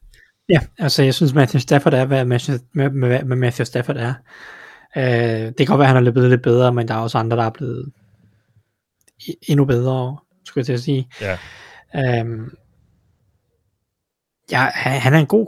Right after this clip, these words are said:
Speaker 1: quarterback. Kan en hel masse ting. Har nogle udfald. Øhm, i, hvad hedder det, i, i de fleste kampe. Der er, der, altså, så, og,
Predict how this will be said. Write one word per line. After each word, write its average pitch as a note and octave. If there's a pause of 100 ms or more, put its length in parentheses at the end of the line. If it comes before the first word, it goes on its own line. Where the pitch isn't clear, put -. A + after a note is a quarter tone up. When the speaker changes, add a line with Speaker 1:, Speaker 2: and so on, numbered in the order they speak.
Speaker 1:
quarterback. G#3+ (400)
Kan F#3
en -
hel G3+
masse F#3+
ting. G#3
Har F#3
nogle E3
udfald. F3 (500)
Øhm, B2+ (1400)
i, F3
hvad C3+
hedder C3+
det, B2+ (140)
i, B2+ (300)
i D#3+
de C#3
fleste F3+
kampe. D#3+ (1300)
Der C#3+
er, C#3
der, D3
altså, C3+
så, -
og, B2+